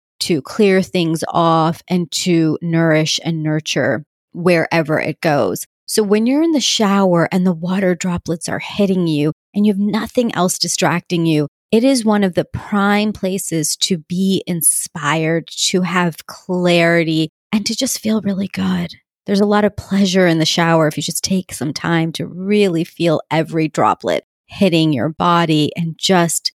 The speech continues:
being in complete relaxation. So I get a lot of inspirations in the shower. And one of the things that came up for me was this really fascinating assessment or observation I made about my life.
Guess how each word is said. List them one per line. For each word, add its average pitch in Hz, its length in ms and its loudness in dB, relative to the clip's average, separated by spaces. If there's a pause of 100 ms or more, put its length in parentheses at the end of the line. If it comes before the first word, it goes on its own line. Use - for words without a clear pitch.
(200)
being 165 280 2
in 160 160 -6
complete - 840 -6 (220)
relaxation. 117 1040 -4 (260)
So 214 600 0 (340)
I 254 80 -2
get 247 120 0
a 220 40 0
lot 180 160 2
of 147 60 -6
inspirations 156 640 0
in 175 160 -4
the 160 80 2
shower. - 560 -2 (360)
And 226 420 0
one 269 220 0
of 392 100 0
the 302 80 -4
things 214 220 0
that 185 120 -2
came 175 220 0
up - 120 -2
for - 160 -4
me 147 420 -2
was 196 240 0
this 190 280 -2
really 339 240 2
fascinating 175 1500 0 (240)
assessment 185 840 0
or 139 160 0
observation 175 640 0
I 151 80 0
made 170 280 2
about 123 260 0
my 127 160 -4
life. 104 580 -2